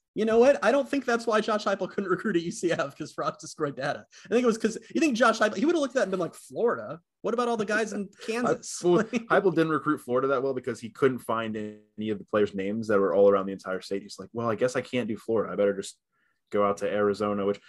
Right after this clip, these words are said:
Speaker 2: it's funny, we always poke fun at, like, him recruiting Arizona. He brought us Mikey Keene from Arizona, so <laughs> I will,
Speaker 1: We,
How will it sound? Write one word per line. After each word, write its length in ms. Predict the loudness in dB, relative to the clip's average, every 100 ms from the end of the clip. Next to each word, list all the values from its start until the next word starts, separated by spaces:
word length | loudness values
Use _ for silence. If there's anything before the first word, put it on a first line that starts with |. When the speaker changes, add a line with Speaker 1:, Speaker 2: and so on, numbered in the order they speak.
| -8
Speaker 2:
it's 120 | -6 2
funny, 180 | 4 6
we 80 |
always 240 | 6 4 0
poke 420 | -10 -4 -4 -2
fun 120 | -4
at, 60 | -2
like, 140 | -4
him 200 | -4 -8 -10 -12
recruiting 300 | -2 0 2
Arizona. 400 | 0 0 -2 -2
He 80 | 2
brought 180 | 4 4
us 80 |
Mikey 240 | 2 -4 -4
Keene 260 | -12 -10
from 100 | -8
Arizona, 440 | -10 -8 -10 -12 -12
so 300 | -12 -14 -14 _ _
<laughs> 240 | _ _ -8
I 320 | -2 -2 2 2
will, 240 | 4 6
Speaker 1:
We, 100 | 6